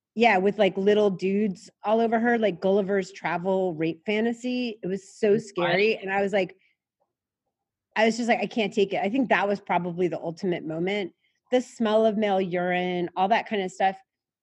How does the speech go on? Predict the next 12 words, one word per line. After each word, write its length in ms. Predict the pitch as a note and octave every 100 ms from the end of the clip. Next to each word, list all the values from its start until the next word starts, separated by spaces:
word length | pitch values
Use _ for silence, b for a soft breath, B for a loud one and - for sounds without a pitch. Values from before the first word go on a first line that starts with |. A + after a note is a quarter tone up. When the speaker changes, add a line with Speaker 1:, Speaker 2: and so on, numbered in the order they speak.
| _ _ _
Speaker 1:
It 140 | A#3+ A3+
sort 280 | - B3 B3
of 120 | B3+
just, 320 | C#4 - _ _ _ _ -
it 120 | G#3 _ _ _ _ _ _ _ _ -
put 140 | B3+
me 160 | C4+ C4+
in 80 | A3+
this 220 | G3 G3
thing 500 | G3+ G#3+ A3 F#3+ F3 - -
where 640 | F#3 F3+ F3 E3+ E3+ - _ _ _ _ _ _ _ _ _ _ _ _ _ _ _ _ _ _ -
I 640 | G3+ F#3+ F#3 F#3 F#3 E3